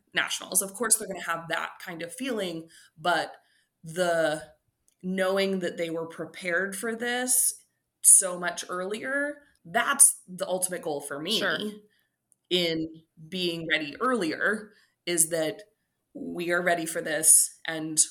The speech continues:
Speaker 1: we have done everything that we can to put us in the best situation at this competition.
Speaker 2: Yeah,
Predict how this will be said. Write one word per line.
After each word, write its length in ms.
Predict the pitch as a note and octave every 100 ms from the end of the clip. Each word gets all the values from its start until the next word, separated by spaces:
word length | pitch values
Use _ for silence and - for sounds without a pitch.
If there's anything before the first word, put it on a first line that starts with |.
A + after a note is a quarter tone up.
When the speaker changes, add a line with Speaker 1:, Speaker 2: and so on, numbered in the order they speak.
| -
Speaker 1:
we 160 | E3+ E3+
have 140 | F3+
done 220 | F3 D#3+ -
everything 500 | E3+ F3 F3+ F3+ F3+
that 120 | E3+
we 120 | F3
can 640 | E3+ G3+ F#3 E3 D#3 D#3+ D#3 _ _ _ _ _ -
to 480 | F3 E3 D#3 D#3 _
put 140 | F#3+ E3+
us 240 | E3+ - -
in 180 | E3+ E3
the 80 | D#3+
best 400 | D#3 - - -
situation 800 | - E3+ E3 D#3 D#3+ D3+ D#3 - _ _ _ _ _ -
at 300 | D#3 - - - -
this 260 | E3 E3
competition. 340 | - D3+ - F3+ E3+
Speaker 2:
Yeah, 200 | -